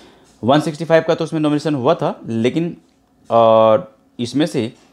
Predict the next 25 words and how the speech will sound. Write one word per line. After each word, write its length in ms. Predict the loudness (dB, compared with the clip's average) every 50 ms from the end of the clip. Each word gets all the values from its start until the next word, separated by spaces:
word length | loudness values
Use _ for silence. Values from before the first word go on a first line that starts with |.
| _ _ _ _ _ _ _ _ _ _ _ _ _ _ _ _ -2
नाइनटीन 400 | 2 4 4 4 4 2 0 -2
कैंडिडेट 340 | -2 0 0 -2 -2 -2 -2
ऐसे 220 | -2 0 -2 -4
थे 160 | -2 -4 -4
जिनका 280 | -4 -4 -4 -2 -2 -2
कि 400 | -2 -2 -2 -2 -2 -2 -4 -4 0
कैंडिडेचर 480 | 0 2 2 2 2 0 0 -2 -2
पेंडिंग 380 | -2 0 0 2 2 2 2 0
रखा 200 | 0 0 0 0
गया 180 | 2 2 2
था। 160 | 2 0 -2 -4
क्यों 260 | -2 -2 -2 0 0
रखा 200 | 0 0 0 0
गया 180 | 0 0 0
था? 180 | 0 0 -2 -2
क्योंकि 400 | 0 0 -2 0 0 0 0 2
इन्होंने 300 | 2 0 0 0 0 2
जो 300 | 2 2 4 4 4 4
डॉक्यूमेंट 380 | 2 2 0 0 0 0 0 0
अपलोड 260 | 0 0 0 0 2
किया 160 | 2 2 2
था 140 | 4 2 2
उसमें 280 | 0 0 0 -2 -4
से 140 | -4 -4 -6
कुछ 280 | -6 -6 -8 -8 -10